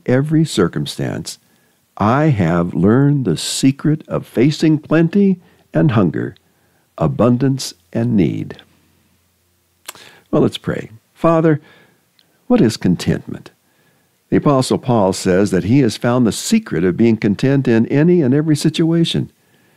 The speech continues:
Contentment is not the product of circumstances, but of having such a relationship with you that no matter what the circumstances, peace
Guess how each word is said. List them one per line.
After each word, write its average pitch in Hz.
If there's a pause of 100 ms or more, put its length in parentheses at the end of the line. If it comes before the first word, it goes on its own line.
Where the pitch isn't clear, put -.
(760)
Contentment 165
is 107
not 113
the 98
product 110
of -
circumstances, 76 (580)
but 98
of 87
having 117
such 165
a 123
relationship 113
with 110
you 82
that 87
no 95
matter 95
what 110
the -
circumstances, - (840)
peace 87